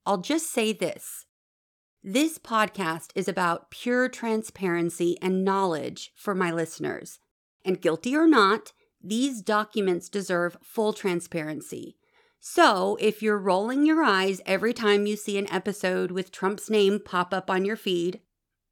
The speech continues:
either because you love him or hate him or anything in between, just be patient with me.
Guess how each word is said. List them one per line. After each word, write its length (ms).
either 400
because 360
you 100
love 300
him 380
or 140
hate 320
him 340
or 300
anything 500
in 160
between, 600
just 440
be 120
patient 500
with 200
me. 280